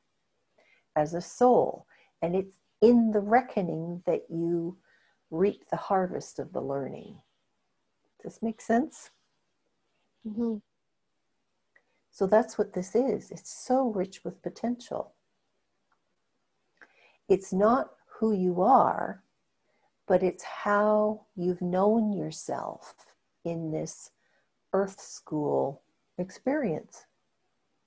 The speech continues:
Speaker 1: And there's something that your soul is learning through these encounters that you've had.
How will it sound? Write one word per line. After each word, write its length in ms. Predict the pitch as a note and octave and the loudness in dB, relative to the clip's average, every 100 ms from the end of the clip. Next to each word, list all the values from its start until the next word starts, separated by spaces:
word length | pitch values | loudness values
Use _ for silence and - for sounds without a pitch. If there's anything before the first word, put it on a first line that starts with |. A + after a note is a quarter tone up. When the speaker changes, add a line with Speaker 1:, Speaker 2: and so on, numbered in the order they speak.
| _ _ _ _ _ _ _ - | _ _ _ _ _ _ _ 0
Speaker 1:
And 140 | E3+ | 2
there's 200 | F3 F3 | 0 -2
something 640 | - A3+ G#3+ - A#3+ A3 G#3+ | -2 2 2 2 0 2 2
that 240 | G#3+ - | 0 0
your 160 | F3 E3+ | -2 -4
soul 680 | F3+ - G#3+ G3 F3 F3 - | -6 -2 2 4 4 2 0
is 180 | E3 E3 | -6 -4
learning 680 | E3 F3+ G3 F#3+ D#3+ D#3+ F3 | -2 0 0 0 -2 -6 -8
through 280 | - E3+ E3 | -8 -8 -4
these 260 | D#3 E3+ - | -6 -6 -8
encounters 1040 | E3+ - - F3+ F3 - - - - - | -10 -10 -6 -4 -6 -10 -12 -12 -14 -12
that 140 | - - | -10 -8
you've 160 | C3+ - | -12 -14
had. 320 | - - - | -14 -14 -14